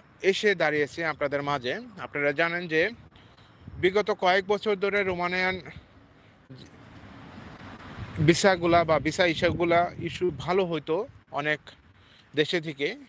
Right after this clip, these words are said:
থার্ড কান্ট্রি ন্যাশনালিটির জন্য বিশেষ করে। তো এখন এর গতিটা অনেকটা স্লো গতিতে এসেছে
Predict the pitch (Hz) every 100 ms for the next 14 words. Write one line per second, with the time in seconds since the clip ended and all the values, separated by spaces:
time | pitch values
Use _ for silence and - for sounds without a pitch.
0 | _ _ _ _ _ _ _ _ _ -
1 | 165 170 160 160 151 165 156 147 151 139
2 | 143 165 139 156 131 151 170 262 _ _
3 | _ _ _ _ _ 180 175 180 - 196
4 | 233 262 - - - 156 160 151 - -
5 | - - - - - - 180 196 214 196
6 | 175 156 190 - 196 214 196 - - -
7 | - 165 196 208 208 208 196 165 180 202